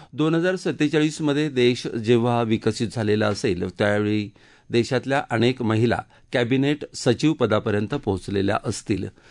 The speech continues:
देशाच्या विकासात योगदान देण्यासाठी भारताची महिला शक्ती सज्ज आहे, असंही ते म्हणाले. काँग्रेसचे नेते राहुल गांधी यांनी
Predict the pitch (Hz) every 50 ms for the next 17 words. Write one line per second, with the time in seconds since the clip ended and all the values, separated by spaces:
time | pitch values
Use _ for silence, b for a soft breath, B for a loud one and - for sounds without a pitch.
0 | B B B B 110 127 127 120 147 131 127 127 147 123 113 117 - 123 113 -
1 | 139 135 135 - - - 131 117 113 110 107 120 117 120 117 117 104 101 95 98
2 | 98 95 - 123 - - 90 82 - 98 107 117 117 107 - 113 110 - - 123
3 | 120 117 110 98 95 104 107 101 98 - - 101 - - 123 123 - - 123 113
4 | 104 - 147 117 95 95 92 107 104 - - b b b b 110 - - 98 85
5 | 98 107 98 - 104 104 101 95 101 113 120 117 - - - - - _ _ _
6 | _ _ - - _ _ - 151 147 156 160 175 185 180 - - 208 196 185 165
7 | 143 143 156 165 160 160 156 139 131 131 139 131 127 123 123 135 139 120 113 107
8 | 110 117 120 120 120 127